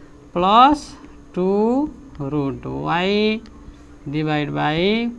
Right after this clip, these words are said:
फोर वान माइनस वाई। equal to, अब फेरि यसलाई हेर्नुहोस् त,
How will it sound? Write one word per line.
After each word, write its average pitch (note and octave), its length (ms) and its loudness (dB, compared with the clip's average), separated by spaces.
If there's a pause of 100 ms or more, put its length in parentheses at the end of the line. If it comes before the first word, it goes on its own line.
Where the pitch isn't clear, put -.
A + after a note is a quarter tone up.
(100)
फोर G3 1000 0
वान D3+ 280 2
माइनस D#3 840 0 (160)
वाई। C3 240 -6 (2000)
equal F#3+ 520 8
to, E3 140 10 (2250)
अब F#3+ 260 6
फेरि B3+ 200 10
यसलाई B3+ 200 10
हेर्नुहोस् F#3+ 320 6
त, D4 220 8